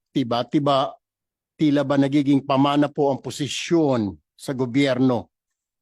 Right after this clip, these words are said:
na ipapasa mula sa isang henerasyon ng pamilya patungo sa susunod. For decades, the concentration of political power in the hands of few families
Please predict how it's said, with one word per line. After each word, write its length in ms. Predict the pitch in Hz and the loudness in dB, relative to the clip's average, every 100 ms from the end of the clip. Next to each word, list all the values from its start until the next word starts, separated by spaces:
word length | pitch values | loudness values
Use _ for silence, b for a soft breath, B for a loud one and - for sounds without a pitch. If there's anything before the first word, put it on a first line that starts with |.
| _ | _
na 160 | 131 147 | -2 -2
ipapasa 800 | 135 143 - 170 147 196 170 160 | -2 -4 0 -2 0 -2 0 0
mula 320 | 156 143 139 | 0 0 -2
sa 160 | 127 127 | -4 -10
isang 320 | - 151 131 | -6 -6 -4
henerasyon 640 | 139 135 127 107 165 156 | -4 -4 -6 -6 -2 -2
ng 80 | 147 | -2
pamilya 560 | 165 160 139 120 110 110 _ _ _ _ | 0 0 0 -2 -4 -8 _ _ _ _
patungo 640 | - 139 151 143 131 113 - | -10 -6 -2 -2 -2 -6 -8
sa 80 | 110 | -14
susunod. 560 | - 117 127 113 95 82 _ _ _ _ _ _ _ _ _ _ _ | -10 -10 -8 -6 -8 -12 _ _ _ _ _ _ _ _ _ _ _
For 80 | 170 | 0
decades, 880 | 160 214 214 202 175 - - - - | 0 0 2 4 2 -2 -6 -10 -6
the 80 | 156 | 0
concentration 720 | 190 175 151 180 175 180 165 | 0 0 0 2 2 2 0
of 80 | 170 | 2
political 320 | 165 156 156 | 0 2 -2
power 480 | 151 180 165 156 143 | 0 2 4 4 2
in 80 | |
the 80 | 135 | 2
hands 400 | 131 160 147 139 | 2 0 0 -2
of 80 | 131 | -2
few 160 | 165 147 | 2 2
families 640 | 147 151 147 143 117 | 2 0 2 0 -2